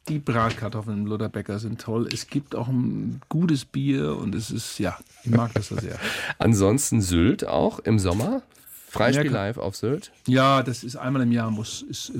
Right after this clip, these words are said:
Speaker 1: wird auf, auf Sylt dann
Speaker 2: Beim
Speaker 1: Meerkabarett
Speaker 2: Meerkabarett,
Speaker 1: gespielt,
Speaker 2: ja.
Speaker 1: ja.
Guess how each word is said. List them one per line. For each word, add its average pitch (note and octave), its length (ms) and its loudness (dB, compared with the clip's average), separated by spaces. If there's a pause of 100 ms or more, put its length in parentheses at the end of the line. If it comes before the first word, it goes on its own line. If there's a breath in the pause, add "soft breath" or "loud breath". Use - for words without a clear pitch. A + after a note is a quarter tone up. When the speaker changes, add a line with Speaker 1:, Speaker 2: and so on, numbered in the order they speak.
Speaker 1:
wird A2 120 -4
auf, - 420 -8
auf A2 160 -4
Sylt A#2 420 0
dann G2+ 80 0
Speaker 2:
Beim G2+ 80 6
Speaker 1:
Meerkabarett F#2+ 440 2
Speaker 2:
Meerkabarett, G2 220 -2
Speaker 1:
gespielt, F#2 440 -2
Speaker 2:
ja. - 140 -8
Speaker 1:
ja. F#2 160 -12